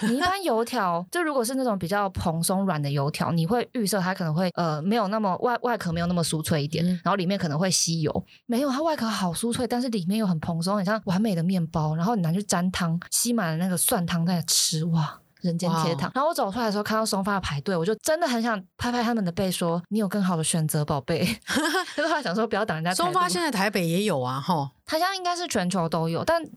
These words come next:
Speaker 1: P 姐爱的是不是胡椒系的？因为你那，你上次跟我说那个黄雅-
Speaker 2: 雅-，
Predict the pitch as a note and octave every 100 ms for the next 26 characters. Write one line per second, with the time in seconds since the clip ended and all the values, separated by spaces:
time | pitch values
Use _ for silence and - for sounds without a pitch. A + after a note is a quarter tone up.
0 | - _ - D4 C4+ - A3+ F#3+ F3 G#3+
1 | F3 G3 E3+ D#3+ - G#3 F3+ F#3 F3 F3+
2 | F#3+ C#3+ - C4+ D4 F#3 G#3 G3+ B3 B3+
3 | A#3+ G#3+ F3 F#3 F#3+ E3+ - E3 D#3 E3
4 | F3+ F#3+ F3 G1+ G1+ - G3 E3